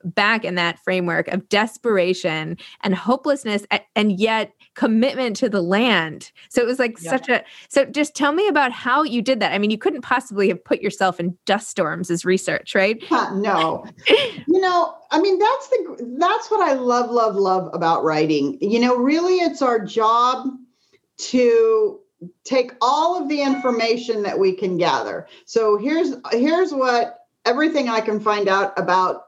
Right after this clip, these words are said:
Speaker 2: the dust storms through the words of the people who lived through them,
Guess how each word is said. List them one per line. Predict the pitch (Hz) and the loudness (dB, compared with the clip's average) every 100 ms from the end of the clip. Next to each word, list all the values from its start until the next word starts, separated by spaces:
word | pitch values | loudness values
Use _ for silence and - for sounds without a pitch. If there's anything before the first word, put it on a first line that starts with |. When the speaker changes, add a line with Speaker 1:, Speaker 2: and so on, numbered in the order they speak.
| - | -4
Speaker 2:
the | 190 | -4
dust | 175 202 202 202 | 0 0 -2 -2
storms | 208 190 185 190 - _ | 0 0 0 -4 -6 _
through | 214 240 254 | 0 0 2
the | 226 | 0
words | 202 196 190 190 | 0 -2 -2 -2
of | 175 | -4
the | 165 | -6
people | 160 202 185 180 | -2 -2 0 0
who | 180 | 0
lived | 165 151 151 - | 0 0 -2 -4
through | 160 147 | 0 0
them, | 151 156 | 0 -2